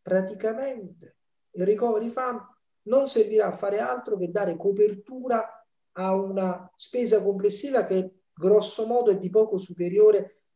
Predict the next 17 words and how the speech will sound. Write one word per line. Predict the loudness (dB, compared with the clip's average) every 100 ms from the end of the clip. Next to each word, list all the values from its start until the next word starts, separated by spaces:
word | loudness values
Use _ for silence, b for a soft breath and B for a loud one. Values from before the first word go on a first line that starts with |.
| -4
alla | -2
spesa | -2 0 0 0
che | 0
attualmente | -2 -2 -2 -4 -4
viene | -6 -8
utilizzata | -10 -8 -2 0 0
per | -2
il | -4
reddito | -6 -6 -8 -18
di | -20
cittadinanza. | -20 -18 -20 -20 -20 _ -20 -20 -20 _ _ _ _ _ _
Ci | -8
facciamo | -6 0 0 0
poca | -2 -2 -2
cosa | 0 -2 -6
con | -20 _
queste | -20 -18 -18 -20